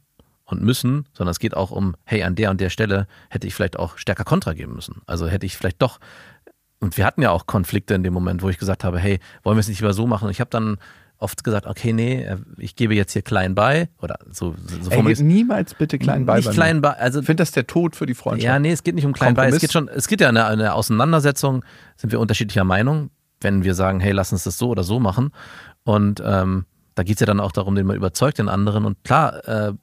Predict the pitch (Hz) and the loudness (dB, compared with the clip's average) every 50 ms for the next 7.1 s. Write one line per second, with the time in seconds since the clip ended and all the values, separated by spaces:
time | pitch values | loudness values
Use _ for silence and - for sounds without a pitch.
0 | _ _ - - 110 110 - 120 110 107 101 95 104 - 113 101 113 117 110 - | _ _ -4 -2 -2 0 0 0 2 2 2 0 -2 -2 -4 -2 -2 -2 0 2
1 | 117 107 127 151 143 131 120 - 120 117 117 104 - 101 - - 113 117 117 117 | 2 2 2 4 2 0 0 0 0 0 0 -2 -4 -4 -2 -2 -2 0 0 0
2 | 113 107 113 117 113 107 101 - 120 120 113 110 104 107 104 104 101 98 - 107 | 0 0 0 -2 -4 -4 -2 -2 -2 0 0 0 0 0 0 0 -2 -2 -2 -2
3 | 107 107 107 - - - - - - - - - 95 113 139 147 143 135 135 120 | -2 -4 -6 -8 -12 -20 -20 -20 -18 -8 -2 2 4 4 4 4 4 2 2 0
4 | - - _ - - 135 123 - - - _ _ _ _ _ _ - 107 110 - | -2 -6 _ 0 0 0 0 0 -6 -14 _ _ _ _ _ _ -2 -2 -2 -2
5 | - 101 101 - 101 101 107 123 127 - - - 127 127 120 - - - 107 - | -2 -4 -2 0 2 2 2 2 0 -2 -4 -4 -2 -2 -4 -6 -8 -10 -10 -10
6 | - - - - 120 104 104 101 98 110 - 90 117 120 117 123 117 104 107 101 | -12 -14 -10 -6 -4 -2 -2 -2 -4 -6 -6 -6 -4 -2 -2 0 0 0 2 2
7 | 107 104 | 2 0